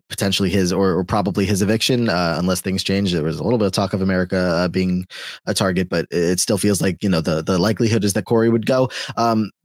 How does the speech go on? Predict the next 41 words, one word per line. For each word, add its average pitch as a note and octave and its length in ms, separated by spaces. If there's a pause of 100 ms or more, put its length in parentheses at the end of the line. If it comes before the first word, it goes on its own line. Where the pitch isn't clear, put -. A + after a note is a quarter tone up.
(100)
th-, C#3 120
I C#3 40
think F3 160
sadness C#3+ 400
will A#2+ 80
certainly G2 340
be F#2 140
the, F#2+ 180
the F#2+ 100
first G#2+ 380
of F2+ 220
the F#2 80
Corys F#2 320
that F2+ 100
we F2+ 100
see. F2 400
Uh, E2 180
it's F2+ 220
not B2 200
just, - 420 (400)
you A#2 60
know, A2+ 80
his G2 180
game A2+ 240
ending, G#2 340
but, G#2 200
like, F#2 180
he's A2+ 400
fallen C#3+ 480
in E3+ 80
love C3 400
over G#2 160
the G2+ 80
past G2 260
couple G2+ 240
of F2 120
weeks. F2+ 340
And, G2+ 380
you G2+ 180
know, A#2+ 240
it's A2 540